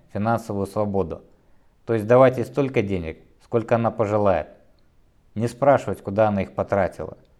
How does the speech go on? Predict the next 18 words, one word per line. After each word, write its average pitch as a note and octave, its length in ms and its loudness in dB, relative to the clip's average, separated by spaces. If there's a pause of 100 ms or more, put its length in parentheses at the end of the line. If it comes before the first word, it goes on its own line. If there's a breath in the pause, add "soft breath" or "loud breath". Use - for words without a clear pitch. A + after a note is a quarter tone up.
(500)
А G2 80 -6
насчёт A#2+ 380 -2
её B2 120 6
работы B2+ 440 2
вообще G2 320 -4
не A2 120 -2
заикаться. G2 640 -4 (640)
Иначе B2 320 0
он C#3 120 4
финансовый A#2 560 0
насильник. G2+ 600 -6 (840)
Кстати, A#2 540 0 (280)
во G2+ 120 -2
всех C3+ 280 -2
известных B2+ 500 -2
мне A2+ 140 -4
таких A2+ 340 -4
случаях C3 480 -6